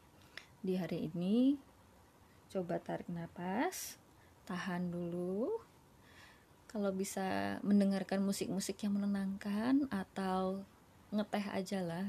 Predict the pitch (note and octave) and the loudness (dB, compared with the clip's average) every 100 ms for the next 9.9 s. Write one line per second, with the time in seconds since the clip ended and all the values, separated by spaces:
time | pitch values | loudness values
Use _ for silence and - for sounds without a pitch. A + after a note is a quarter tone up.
0 | G3 E3 - F3 F#3 B3+ - - - - | -4 -8 -8 -6 -4 -6 -10 -20 -20 -20
1 | - - F3+ F3 F3 F3+ - - - - | -14 -8 -4 -4 -4 -6 -10 -18 -6 0
2 | G3+ F#3 F#3 G3+ G#3+ - - - G3 F#3+ | 2 2 -2 -6 -10 -14 -20 -6 -4 -2
3 | F#3+ G3 - - - A#3 - - - - | -2 -2 -4 -6 -10 -14 -18 -20 -20 -20
4 | - - G#3 G#3+ - G3+ G3+ G3 F#3+ F#3 | -20 -8 -6 -2 0 0 0 -2 -2 -2
5 | - - F#3 E3+ E3+ B3+ F#4+ - - F#3 | -4 -6 -4 -4 -2 -4 -4 -12 -4 -2
6 | F#3+ F#3 F#3+ F#3 F3+ F3 E3+ F3 F#3 F3+ | 0 0 0 0 2 0 0 -2 -2 0
7 | F3 F3 F3 F3 E3+ F3 B3 C4 A#3+ F#3+ | -2 -2 -6 -4 -4 -2 4 6 4 2
8 | F3+ F3 E3+ E3+ F3+ F3+ F3 F3 F3+ F3 | 0 0 -2 -2 -2 -2 -2 0 -2 -2
9 | E3+ - E3+ G3 B3 - F3+ A3+ C#4 | -4 -4 -4 -4 -4 -6 -4 2 2